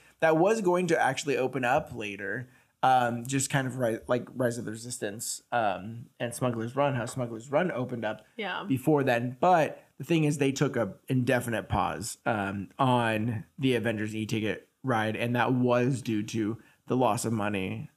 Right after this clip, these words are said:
Speaker 2: Yeah.
Speaker 1: um, with the parks closed. So that's a real bummer,
Speaker 2: It
Speaker 1: uh,
Speaker 2: is a
Speaker 1: that really
Speaker 2: bummer.
Speaker 1: affected
Speaker 2: It
Speaker 1: Avengers
Speaker 2: kind of
Speaker 1: Campus.
Speaker 2: detracts from, I think, what the overall, like,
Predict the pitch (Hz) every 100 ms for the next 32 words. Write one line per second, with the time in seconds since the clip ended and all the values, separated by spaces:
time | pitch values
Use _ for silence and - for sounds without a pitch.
0 | _ 208 190 165 107 110 123 120 101 -
1 | 123 110 - 175 139 - - _ _ _
2 | _ _ _ _ - 147 170 170 165 156
3 | 147 135 98 135 180 190 233 143 143 131
4 | 147 151 147 139 135 131 127 156 156 214
5 | 208 208 175 170 196 190 185 190 - -
6 | _ 170 170 160 151 190 190 170 156 160
7 | 151 - 147 175 170 160 151 156 156 151
8 | 143 - -